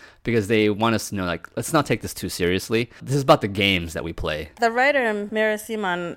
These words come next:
Speaker 2: actually has experience in the beauty pageant scene. So she knows all the inside jokes and she's taking us into this world.
Speaker 1: It's from a perspective that understands that this is a thing and let's not pretend it's not.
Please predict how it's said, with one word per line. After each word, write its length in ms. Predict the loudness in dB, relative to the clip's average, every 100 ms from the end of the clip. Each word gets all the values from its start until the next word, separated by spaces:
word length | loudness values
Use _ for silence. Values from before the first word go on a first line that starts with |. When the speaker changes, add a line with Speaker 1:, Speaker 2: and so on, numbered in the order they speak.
| -8
Speaker 2:
actually 580 | -6 -6 -4 -2 0 2
has 480 | 4 2 2 -10 -10
experience 840 | -10 -4 0 0 0 -2 -4 -6 -8
in 120 | -8
the 280 | -6 -6 -6
beauty 260 | -4 -2 -2
pageant 460 | -2 -4 -4 -8 -6
scene. 320 | -6 -6 -6
So 220 | -4 -4
she 140 | -2 2
knows 220 | 2 4
all 100 | 0
the 100 | -2
inside 380 | -6 -8 -8 -8
jokes 440 | -4 -4 -6 -10
and 200 | -10 -10
she's 340 | -10 -8 -8 -10 -16 -8
taking 300 | -4 -2 -2
us 140 | -2 -2
into 200 | -8 -8
this 240 | -8 -6
world. 280 | -2 -2 0
Speaker 1:
It's 140 | 0 2
from 160 | 4
a 60 | 4
perspective 640 | 4 4 4 6 6 6
that 200 | 4 4
understands 760 | 4 4 4 2 2 4 2 0
that 180 | -2 -2
this 180 | -2 0
is 140 | 0
a 60 | -2
thing 380 | 0 -2 -2 -4
and 180 | -2 -2
let's 220 | -4 -2
not 220 | -2 -2
pretend 240 | -4 -8 -8
it's 140 | -8
not. 220 | -8 -10